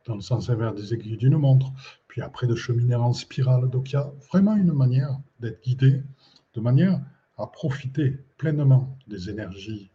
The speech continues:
du crop circle, et de manière à l'activer pleinement, c'est ce qu'on appelle un parcours énergétique, parcours de guérison, parcours d'éveil, parcours de... Après, ça dépend,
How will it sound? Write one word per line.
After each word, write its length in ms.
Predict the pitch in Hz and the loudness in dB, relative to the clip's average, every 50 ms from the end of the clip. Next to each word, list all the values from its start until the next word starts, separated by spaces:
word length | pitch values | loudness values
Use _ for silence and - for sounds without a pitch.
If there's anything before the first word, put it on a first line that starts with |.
| _ _ _ | _ _ _
du 100 | - 104 | -20 -20
crop 280 | - - - 107 - - | -20 -18 -18 -18 -18 -18
circle, 500 | - - - - - 170 202 202 180 - - - _ _ _ _ _ _ | -20 -20 -18 -8 -4 -2 0 0 0 -2 -6 -14 _ _ _ _ _ _
et 40 | - | -10
de 80 | 92 110 | -8 -6
manière 320 | 107 110 117 127 127 113 | -4 0 2 2 2 2
à 140 | 107 107 104 | 2 -2 -2
l'activer 440 | 104 117 117 - - - - 117 113 | -2 -4 -4 -4 -6 -6 -4 -4 -4
pleinement, 460 | 113 - 110 95 98 104 123 165 175 | -4 -6 -10 -10 -8 -4 -2 -2 -2
c'est 140 | - - - | -2 -2 -8
ce 40 | - | -14
qu'on 160 | - - 98 | -16 -14 -14
appelle 260 | 92 - 139 135 131 | -10 -4 0 4 4
un 180 | 131 123 95 90 | 4 4 2 -2
parcours 640 | 90 - 127 - - - 135 131 - - - _ _ _ _ _ _ _ _ _ _ _ _ _ _ _ _ - | -4 -2 -4 -4 -2 -4 -6 -6 -6 -8 -14 _ _ _ _ _ _ _ _ _ _ _ _ _ _ _ _ -10
énergétique, 680 | 120 98 101 110 92 85 95 104 104 - - 123 - - 139 131 - - _ _ _ _ | -8 -6 -4 -4 -4 -4 -4 -6 -6 -4 -4 -4 -4 -4 -8 -8 -8 -10 _ _ _ _
parcours 340 | - 85 - - - 113 107 | -14 -14 -14 -12 -10 -10 -8
de 100 | 107 101 | -8 -6
guérison, 500 | 95 117 120 107 120 127 - - 120 131 | -2 -2 0 2 2 0 0 0 -2 -2
parcours 380 | 131 131 135 - - 120 113 110 | 0 0 -2 -6 -6 -8 -6 -2
d'éveil, 320 | 120 117 117 113 104 127 135 | -2 -2 -2 0 -2 -2 -2
parcours 420 | 131 - 127 - - 135 131 117 | -2 -4 -8 -8 -2 0 0 0
de... 120 | 107 - - _ _ _ _ _ _ _ _ _ _ | 0 -2 -8 _ _ _ _ _ _ _ _ _ _
Après, 260 | - - - - 123 | -20 -14 -4 -2 -2
ça 180 | 120 - - 110 | -2 -2 -4 -6
dépend, 400 | 101 107 - - 131 131 131 - | -6 -6 0 4 6 6 6 4